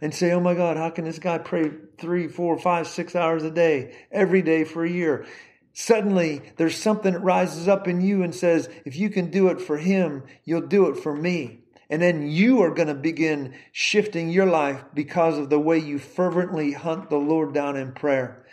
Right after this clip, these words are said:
You see, there isn't a darkness dark enough.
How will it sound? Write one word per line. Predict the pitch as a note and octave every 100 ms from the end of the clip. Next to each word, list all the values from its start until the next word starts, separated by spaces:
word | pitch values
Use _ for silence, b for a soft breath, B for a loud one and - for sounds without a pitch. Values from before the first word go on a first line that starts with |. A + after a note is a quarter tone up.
| B B
You | D#3
see, | D#3 F#3+
there | E3+ E3+
isn't | F#3+ F3
a | D#3
darkness | C3 F3 F3 F3 F3 F3 - - _ _ _ -
dark | A#2+ F3 E3 D#3
enough. | D3 C3 A#2+ A#2+ - -